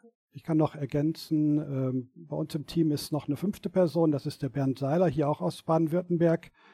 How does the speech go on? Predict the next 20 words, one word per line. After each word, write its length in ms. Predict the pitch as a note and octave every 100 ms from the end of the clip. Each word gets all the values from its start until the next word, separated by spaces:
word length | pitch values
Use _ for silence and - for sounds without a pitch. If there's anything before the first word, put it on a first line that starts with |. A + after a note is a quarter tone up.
| - - - -
Und, 480 | - D3 C#3 C3 -
äh, 260 | D3+ C#3 C3
das 180 | C#3 -
Besondere 520 | D3 C#3+ F3 D#3+ D3+
ist 140 | D3
bei 160 | - C#3+
ihm, 240 | D3+ D#3
dass 200 | D3 -
er 140 | D3 C#3
eine 380 | C3+ C3 C3
Mobilitäts-App 1200 | C#3 C#3 C3 C3 D#3 F3 - - - F#3 F3+ F3 E3
entwickelt 500 | - F3 E3+ D#3+ D#3+
hat, 300 | D#3 - D3+
Trudel, 480 | - D#3 D#3+ F3 E3+ - - - -
und 460 | - D3 C#3 B2 -
die 120 | D#3
erlaubt 360 | D#3 C#3 C#3+ -
das 200 | C#3 -
digitale 580 | D3 D#3 - C#3+ C3 B2+
Trampen, 580 | D3+ D3+ - C#3+ D3+